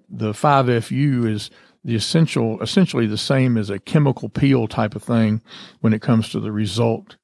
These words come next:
that you end up with after you use it. And along with five F U, there's some other topical things like Retin-A people have heard about, facial dermabrasion, and actual chemical peeling. But the five F U is probably the most common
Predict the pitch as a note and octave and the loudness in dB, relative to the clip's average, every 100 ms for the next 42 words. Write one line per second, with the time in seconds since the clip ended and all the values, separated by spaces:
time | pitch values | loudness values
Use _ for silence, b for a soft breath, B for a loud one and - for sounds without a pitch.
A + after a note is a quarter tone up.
0 | b b b - G#2 G#2 - A2 A2 A2+ | b b b -4 -2 -2 -2 2 4 4
1 | A2 G#2+ A2+ A2 G#2+ G2+ - G2+ G2+ A2 | 2 0 -2 -2 -2 -4 -6 -6 -4 -2
2 | A#2 G#2+ - _ _ _ _ b b b | -2 -4 -12 _ _ _ _ b b b
3 | b b - F3+ F3+ G3 C#3+ - D3 B2+ | b b 2 4 4 4 0 0 2 2
4 | A#2+ A2+ B2+ B2 A#2+ A2+ A2+ A2+ A#2+ A2 | 2 0 0 2 0 -2 -2 0 -2 -2
5 | - B2+ A#2+ A2 A2+ - A#2 A2+ A2+ G#2+ | 0 0 0 -2 -8 -4 2 2 2 0
6 | G#2+ A#2 A2+ - A2 G#2+ G#2+ A2 G#2+ G#2+ | -4 0 0 2 0 0 0 -2 -2 -4
7 | A#2+ A2+ G#2 G#2+ A2 A2+ B B B - | 2 2 2 0 0 0 B B B -6
8 | A#2+ A2+ A#2 G#2+ A2+ G#2+ G#2+ G#2 G#2 - | -2 0 0 2 2 2 0 0 0 -4
9 | G#2 G#2 A2 G#2+ - G2+ - G#2+ G2 - | -4 -2 -2 -2 -6 -4 0 0 0 -8
10 | - B2+ A2+ G2+ G2+ - b b b _ | -2 0 0 -4 -8 -12 b b b _
11 | A#2+ - A2 D#3+ C#3+ B2+ A2 C3+ B2 - | -4 -4 -2 2 2 2 0 -2 -2 -2
12 | C3 A2+ G#2+ G#2 G2+ - - B2+ A#2+ G#2 | -2 -2 0 -2 -4 -8 -4 0 2 0
13 | G2+ | -4